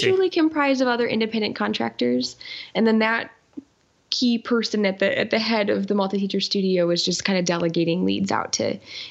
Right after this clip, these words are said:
out to individual teachers, um, versus a school, which is a little bit more of a conservatory style where they have an office and they're taking in leads and doing the marketing and then dispersing those to employees.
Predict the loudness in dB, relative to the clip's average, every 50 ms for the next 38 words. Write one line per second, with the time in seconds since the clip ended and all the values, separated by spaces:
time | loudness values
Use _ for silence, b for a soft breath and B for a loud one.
0 | B B -4 -4 -2 -2 -2 -2 -2 -2 -2 -2 -2 -2 -2 -4 -4 -2 -2 -2
1 | -2 0 0 -2 -2 -2 -6 -8 B B B B B B B B B B -2 -2
2 | -2 -2 -4 -8 -10 -2 0 2 2 4 2 0 0 0 -2 -2 -4 -2 0 0
3 | 2 2 2 2 0 0 -2 -2 -2 0 2 2 2 2 2 0 0 0 0 -2
4 | -2 -2 0 0 0 -2 -2 -2 -2 -2 -2 0 0 0 0 2 2 2 2 2
5 | 2 0 0 -2 -6 -4 -2 -2 0 0 -2 -2 -2 -2 -2 -2 -2 -4 -4 -4
6 | -4 -8 -10 -10 _ -20 _ _ _ _ _ _ _ _ -2 0 0 2 0 0
7 | -2 -4 -6 -8 _ -8 -4 0 2 4 4 4 2 2 0 0 0 0 0 2
8 | 2 2 2 2 0 0 0 0 0 0 0 0 2 0 0 -2 -2 -2 -2 -2
9 | -2 0 -2 -2 -2 -2 -2 0 -2 -2 -2 -2 -2 -2 0 -2 -2 0 -2 -2
10 | -2 -4 -4 -6 -6 -6 -6 -6 -6 -6 -8 -10 -12